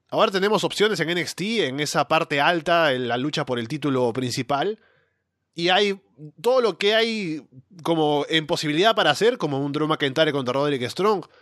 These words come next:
o Drew McIntyre contra Adam Cole, o incluso un Roddy contra Cole por el puesto retador. Son todos combates y cosas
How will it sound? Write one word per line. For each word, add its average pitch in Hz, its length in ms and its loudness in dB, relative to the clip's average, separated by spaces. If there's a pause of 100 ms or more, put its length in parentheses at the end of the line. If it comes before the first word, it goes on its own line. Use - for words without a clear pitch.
(200)
o 120 140 -4
Drew 156 140 0
McIntyre 160 440 2
contra 139 260 0
Adam 131 200 0
Cole, 196 280 4
o - 20 0
incluso 170 380 -2
un 175 100 0
Roddy 175 280 4
contra 131 460 -2
Cole 175 340 0 (360)
por 139 140 -4
el 131 100 -4
puesto 175 260 2
retador. 143 520 2 (400)
Son 220 260 0
todos 247 260 4
combates 185 560 0
y 131 200 -4
cosas 185 560 -4